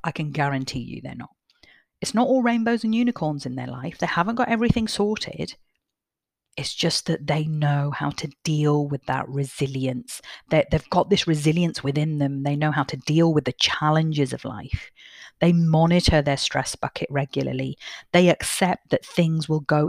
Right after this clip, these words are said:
into their stress bucket, but they know how to empty it.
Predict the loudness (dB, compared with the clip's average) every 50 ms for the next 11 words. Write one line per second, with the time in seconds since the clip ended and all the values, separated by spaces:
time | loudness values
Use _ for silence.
0 | 0 0 0 2 2 0 -2 0 0 0 2 2 0 0 0 -2 -4 -6 -6 -6
1 | -6 -6 -8 -8 -8 -6 -6 -6 -6 -8 -14 -20 -20 _ _ _ -4 0 0 0
2 | 0 2 0 0 0 0 0 -2 -2 0 -2 0 0 -2 -4 -6 -4 _ 2 2
3 | 4 2 0 -2 -4 -2 -2 -2 -2 -4 -6 -10 -16